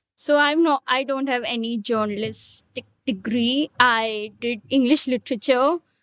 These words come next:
uh, master's in English, and, uh, I just had a flair for writing and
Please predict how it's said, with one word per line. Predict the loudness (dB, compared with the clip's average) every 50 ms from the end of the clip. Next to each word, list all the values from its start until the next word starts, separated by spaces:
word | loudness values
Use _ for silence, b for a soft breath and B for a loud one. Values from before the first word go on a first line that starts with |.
| _ _ 0
uh, | 2 2 2 2 2 0
master's | 0 0 0 0 0 -2 -2 -4 -4 -2
in | -2 -2 -2
English, | -2 -4 -2 0 2 2 2 2 2
and, | 4 4 4 4 2 0 -2 -2 0
uh, | 0 2 2 0 -2 -4 -10 -16 _ _ _ _ 2
I | 2 4
just | 4 2 2 2
had | 2 2 2 2
a | 0 0
flair | -2 -4 -4 0 2 2 2 2
for | 2 0 2 2
writing | 2 2 0 -2 -2 0 2 4 4 6 6
and | 4 4 2 0 -2 -4